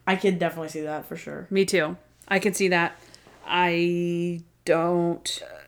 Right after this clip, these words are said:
Speaker 2: This is one of those ones where you're like, if you don't like to see Monk as somebody else, I don't like seeing him as the monk.
Speaker 1: Oh, yeah, for sure.
Speaker 2: Sorry. Oh,
Speaker 1: It's not
Speaker 2: sorry.
Speaker 1: fun.
Speaker 2: Um, the next one is Takes the Stand.
Speaker 1: Takes the Stand? I can see it.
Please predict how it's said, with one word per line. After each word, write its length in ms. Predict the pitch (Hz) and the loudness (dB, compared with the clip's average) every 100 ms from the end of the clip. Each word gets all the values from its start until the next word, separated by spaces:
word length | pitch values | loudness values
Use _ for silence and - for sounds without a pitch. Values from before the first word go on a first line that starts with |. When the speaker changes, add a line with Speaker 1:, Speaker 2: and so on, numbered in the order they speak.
| 67 131 | -20 -2
Speaker 2:
This 160 | 214 269 | 4 6
is 100 | 277 | 6
one 140 | 277 | 8
of 60 | 269 | 10
those 180 | 247 226 | 8 8
ones 200 | 254 233 | 0 4
where 120 | 220 | 4
you're 160 | 208 | 4
like, 240 | 202 185 180 | 2 0 -2
if 100 | 180 | -4
you 80 | 233 | -2
don't 120 | 247 | -2
like 140 | 240 | -4
to 60 | 233 | -4
see 140 | 226 | -4
Monk 200 | 208 208 | -2 0
as 100 | 208 | -2
somebody 320 | 202 202 202 - | -2 0 0 2
else, 440 | 170 226 - - _ _ - | 2 2 0 -12 _ _ -6
I 100 | - | 0
don't 140 | 196 196 | 2 4
like 160 | 190 | 2
seeing 220 | 190 196 196 | 0 -2 0
him 120 | 190 | 0
as 120 | 175 | -2
the 80 | 165 | -2
monk. 340 | 170 165 - - _ _ _ - - - - 185 | -2 -2 -8 -14 _ _ _ -18 -18 -20 -10 -4
Speaker 1:
Oh, 160 | 175 160 | -2 -2
yeah, 140 | 160 | -4
for 180 | 156 170 | -6 -10
sure. 340 | 165 - 147 170 | -12 -12 -12 -12
Speaker 2:
Sorry. 880 | - - 156 156 110 - 76 95 202 - - | -8 -4 -2 -2 -4 -8 -10 -8 -8 -8 -4
Oh, 180 | 160 | 0
Speaker 1:
It's 180 | 185 - | 0 0
not 180 | 190 165 | -4 -4
Speaker 2:
sorry. 500 | - 180 170 180 175 _ - - - - | -4 0 2 2 -2 _ -20 -20 -20 -6
Speaker 1:
fun. 260 | 208 208 202 | 2 4 4
Speaker 2:
Um, 40 | 208 | 4
the 60 | |
next 240 | 208 214 233 | 4 4 4
one 140 | 214 | 2
is 200 | 208 196 | 2 2
Takes 240 | - 214 | 0 -2
the 60 | 214 | -2
Stand. 400 | 196 220 185 165 - - _ _ - _ _ _ - | 2 4 4 0 -8 -20 _ _ -20 _ _ _ 2
Speaker 1:
Takes 220 | 254 285 | 2 2
the 60 | 359 | -4
Stand? 360 | 392 415 440 - | -4 -2 -4 -2
I 80 | - | -2
can 180 | - - | -2 -6
see 120 | 605 | 2
it. 300 | 605 554 - | 8 8 6